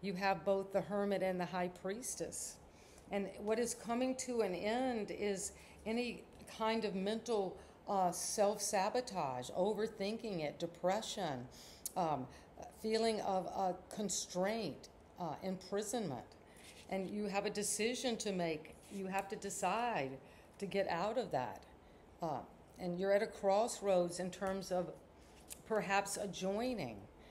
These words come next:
And that could be joining and healing, uh, within yourself or with some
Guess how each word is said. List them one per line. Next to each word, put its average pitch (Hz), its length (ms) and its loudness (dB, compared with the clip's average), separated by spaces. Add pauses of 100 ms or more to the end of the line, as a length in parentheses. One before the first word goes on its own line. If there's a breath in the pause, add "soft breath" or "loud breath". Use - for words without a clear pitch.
(240 loud breath)
And 185 80 -6
that 185 180 4
could 214 160 0
be 202 140 0
joining 196 580 2
and 175 140 0
healing, 185 800 -2 (400 loud breath)
uh, 185 80 4
within 190 360 2
yourself 190 680 2 (120)
or 190 140 -4
with 190 140 -2
some 196 260 0